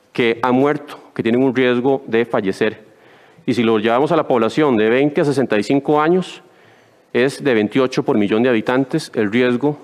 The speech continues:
de fallecer por covid diecinueve. Simplemente es para poner números y dimensiones sobre la mesa en esta discusión, que, insisto, nosotros nos seguiremos basando siempre en la ciencia, en la evidencia científica, y no solamente en rumores o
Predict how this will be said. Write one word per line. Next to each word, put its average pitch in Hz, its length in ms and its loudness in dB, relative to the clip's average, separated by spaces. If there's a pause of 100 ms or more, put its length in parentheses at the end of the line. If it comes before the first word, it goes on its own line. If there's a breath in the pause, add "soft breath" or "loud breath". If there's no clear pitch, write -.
de 120 180 0
fallecer 110 460 -2
por 120 160 -4
covid 104 280 0
diecinueve. 95 360 -4 (460 loud breath)
Simplemente 135 440 0
es 139 60 -4
para 123 220 -2
poner 123 220 2
números 156 500 0
y 120 120 0
dimensiones 127 720 -2 (140)
sobre 147 480 0 (420 loud breath)
la 113 100 -2
mesa 131 260 0
en 135 80 2
esta 123 200 -2
discusión, 160 460 0
que, 123 100 -2
insisto, 131 460 -2
nosotros 123 540 -2 (100)
nos 117 180 -2
seguiremos 110 440 0
basando 123 340 0
siempre 131 420 0
en 104 60 2
la 101 80 -2
ciencia, 175 480 0
en 139 60 2
la 107 80 2
evidencia 127 360 2
científica, 170 680 0 (580 loud breath)
y 123 140 0
no 127 500 2
solamente 131 500 0
en 139 80 2
rumores 139 600 0 (500 soft breath)
o 131 400 0